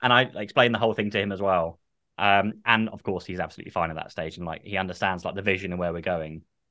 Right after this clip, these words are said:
But just by going through that exercise, you now can start thinking about yourself, even if you're, you're a small business, but think about yourself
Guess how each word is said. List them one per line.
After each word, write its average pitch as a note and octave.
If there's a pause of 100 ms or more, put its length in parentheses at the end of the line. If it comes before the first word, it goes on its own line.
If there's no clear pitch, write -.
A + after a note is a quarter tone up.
(220)
But A2+
just C#3
by C#3+
going C#3
through B2
that A#2+
exercise, B2 (800)
you A#2+
now B2
can A#2
start -
thinking B2
about G2+
yourself, F2
even D3+
if -
you're, C#3
you're B2
a -
small C#3+
business, F2
but -
think C3+
about A#2+
yourself G2